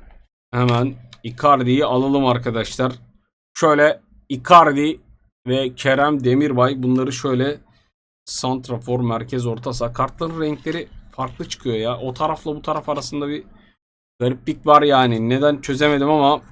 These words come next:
bir şeyler var. Hadi bakayım. Orada sanki dünya yıldızlarını koymuşlar. Burada başka bir şey. Ve neyse.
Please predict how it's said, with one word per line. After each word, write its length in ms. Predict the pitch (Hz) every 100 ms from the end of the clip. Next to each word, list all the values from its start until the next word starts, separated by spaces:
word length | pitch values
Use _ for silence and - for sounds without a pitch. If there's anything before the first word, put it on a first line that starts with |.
| -
bir 80 | 127
şeyler 380 | - 139 147 143
var. 420 | 147 139 - - - - - _ _ _
Hadi 240 | 139 151 147
bakayım. 380 | 127 139 127
Orada 200 | 135 151
sanki 400 | - 156 151 143
dünya 320 | 139 143 151 151
yıldızlarını 600 | 147 143 135 143 151 151
koymuşlar. 520 | 135 127 - 143 131
Burada 220 | 135 139
başka 280 | 127 - 139
bir 60 |
şey. 200 | - 147 - - - - _ 131
Ve 160 | 131
neyse. 420 | 165 165 - 107